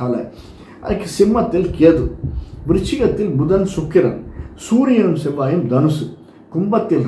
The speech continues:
ராகு, சனி மீனத்தில் இருந்து நம்ம வழி நடத்துகிறது. ஆரம்பத்துல இந்த வருஷம் பிறக்கிற போது இருக்குது. இதுல சேஞ்சஸ் இருக்கு. ஏன்னா சூரியன், செவ்வாய், புதன், சுக்கிரன் மாதம் மாதம் சேஞ்சஸ் இருக்கு.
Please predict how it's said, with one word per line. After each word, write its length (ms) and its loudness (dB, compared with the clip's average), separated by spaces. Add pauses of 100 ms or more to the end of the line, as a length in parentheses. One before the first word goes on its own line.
ராகு, 320 0 (400)
சனி 260 2 (120)
மீனத்தில் 480 0
இருந்து 220 -2
நம்ம 280 -2
வழி 160 -2
நடத்துகிறது. 400 -4 (160)
ஆரம்பத்துல 400 0 (540)
இந்த 160 -2
வருஷம் 340 0
பிறக்கிற 380 -2
போது 160 4
இருக்குது. 280 -2 (100)
இதுல 180 2 (100)
சேஞ்சஸ் 400 2
இருக்கு. 240 -2 (540)
ஏன்னா 160 -2 (260)
சூரியன், 420 4
செவ்வாய், 320 2
புதன், 300 0
சுக்கிரன் 340 -4 (400)
மாதம் 300 0
மாதம் 280 0
சேஞ்சஸ் 360 0
இருக்கு. 240 -6